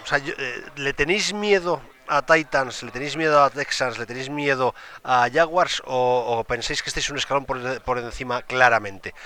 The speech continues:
Porque de verdad que, eh, me parece que, eh, a mí me dicen mañana que se clasifican para playoff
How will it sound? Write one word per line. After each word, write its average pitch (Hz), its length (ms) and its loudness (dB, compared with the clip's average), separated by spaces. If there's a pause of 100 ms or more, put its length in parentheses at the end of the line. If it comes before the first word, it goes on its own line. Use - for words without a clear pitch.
(220)
Porque 113 260 -8
de 110 100 -4
verdad 143 380 -2
que, 127 120 -4
eh, 113 440 -4 (380)
me 110 100 -8
parece 131 340 -6
que, 127 300 -6
eh, 101 80 -12 (400)
a 120 60 0
mí 143 100 -2
me 175 120 -2
dicen 160 260 4
mañana 110 380 -2 (360)
que 120 80 -8
se 120 100 -6
clasifican 117 460 -6
para 147 160 0
playoff 107 440 -10